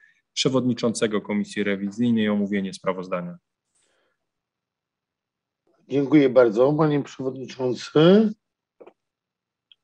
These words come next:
Speaker 2: Pozwolę sobie przeczytać sprawozdanie z działalności Komisji Rewizyjnej Rady Powiatu Pruszkowskiego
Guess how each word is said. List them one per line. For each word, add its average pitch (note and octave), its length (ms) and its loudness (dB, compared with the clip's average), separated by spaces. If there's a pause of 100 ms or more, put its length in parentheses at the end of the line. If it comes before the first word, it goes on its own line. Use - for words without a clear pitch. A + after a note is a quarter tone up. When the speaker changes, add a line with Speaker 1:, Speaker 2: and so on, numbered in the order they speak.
(1080)
Speaker 2:
Pozwolę D3+ 440 4
sobie D3 320 2
przeczytać C#3+ 640 2 (640)
sprawozdanie E3+ 720 4
z - 120 -8
działalności D3 460 2
Komisji D3+ 360 0
Rewizyjnej C3+ 640 0
Rady C3 220 0
Powiatu A#2+ 400 -4
Pruszkowskiego A#2 760 0